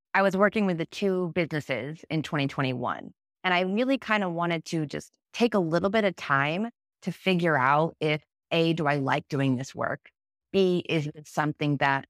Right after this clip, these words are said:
can work and or is sustainable? And C, you know, do I really wanna go all in? 'Cause I was like, "If this isn't gonna work, if I need to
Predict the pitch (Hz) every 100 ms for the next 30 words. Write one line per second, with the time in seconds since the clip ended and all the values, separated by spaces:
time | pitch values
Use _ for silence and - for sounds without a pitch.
0 | _ _ - - 208 233 156 139 147 -
1 | - 165 160 151 139 160 156 151 - 175
2 | 160 127 120 123 233 _ _ _ - 170
3 | 160 151 165 _ _ _ _ _ _ _
4 | 240 254 208 180 180 175 _ _ 196 175
5 | 156 160 - 214 220 208 170 170 165 156
6 | 147 143 147 139 - 135 135 - 120 -
7 | - - 170 156 165 180 165 156 147 -
8 | _ _ _ _ _ - 185 240 247 247
9 | 226 185 160 151 165 143 - - 165 175
10 | 185 165